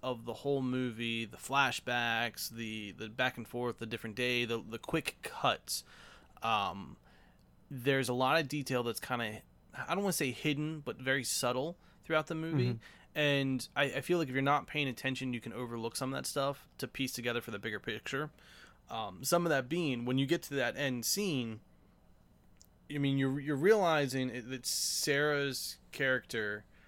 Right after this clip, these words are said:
Speaker 1: is reliving this day, and it's a bad day for her. It's not a good day. And so she
Speaker 2: Mm-hmm.
Speaker 1: is trying to figure out, okay, what's that perfect day? And she even, there's a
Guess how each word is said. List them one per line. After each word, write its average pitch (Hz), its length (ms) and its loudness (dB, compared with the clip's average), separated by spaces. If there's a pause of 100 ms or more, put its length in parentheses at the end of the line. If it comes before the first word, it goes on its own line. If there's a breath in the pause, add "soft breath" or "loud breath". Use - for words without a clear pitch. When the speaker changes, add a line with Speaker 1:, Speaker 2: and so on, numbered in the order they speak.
(1040 soft breath)
Speaker 1:
is 123 480 0
reliving 147 440 2
this 131 180 -2
day, 123 400 4
and 117 160 -2
it's 127 160 -2
a 139 120 -6
bad 110 420 2
day 101 140 -4
for - 140 -12
her. 98 180 -10
It's 127 200 -2
not 123 280 4
a 104 60 -4
good 95 200 -10
day. 95 180 -10 (400 soft breath)
And 123 80 -4
so 135 140 2
she 175 280 4
Speaker 2:
Mm-hmm. 170 100 6
Speaker 1:
is 120 100 -2
trying 131 260 0
to 127 140 -4
figure 117 300 -2
out, 107 160 0
okay, 127 180 -2
what's 123 220 -2
that 127 160 0
perfect 143 420 -4
day? 110 340 0
And 135 160 0
she 185 160 2
even, 165 180 2
there's 131 360 0
a 135 120 -2